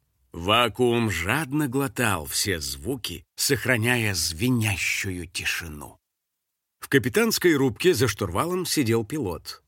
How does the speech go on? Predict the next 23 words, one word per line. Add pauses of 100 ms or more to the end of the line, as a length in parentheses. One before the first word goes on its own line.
(240)
Его
дом
остался
где-то
далеко,
на
другой
планете, (280)
а
ему
предстояло
выполнить
важную
миссию. (480)
Впереди
показалась
громада
Сатурна. (480)
Кольца
газового
гиганта
стремительно
приближались.